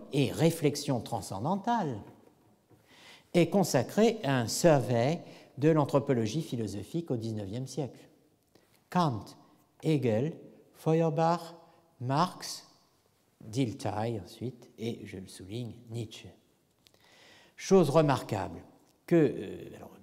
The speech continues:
dix-neuvième, vingtième, chose remarquable que je souligne également au passage, en espérant y revenir plus à loisir dès cette année,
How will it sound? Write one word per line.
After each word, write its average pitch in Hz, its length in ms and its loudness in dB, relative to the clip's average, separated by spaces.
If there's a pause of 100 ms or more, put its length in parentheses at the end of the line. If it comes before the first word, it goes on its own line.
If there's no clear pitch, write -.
dix-neuvième, 101 420 -10
vingtième, 95 360 -14 (640)
chose 208 260 8
remarquable 147 460 4
que 151 100 2
je 143 120 2
souligne 143 360 0
également 101 380 -4
au 92 40 -12
passage, 151 460 0
en 123 80 -2
espérant 147 420 0
y 127 80 -2
revenir 131 380 -2
plus 135 380 -8
à 127 60 0
loisir 104 380 -4
dès 104 140 -6
cette - 260 -10
année, 208 400 -2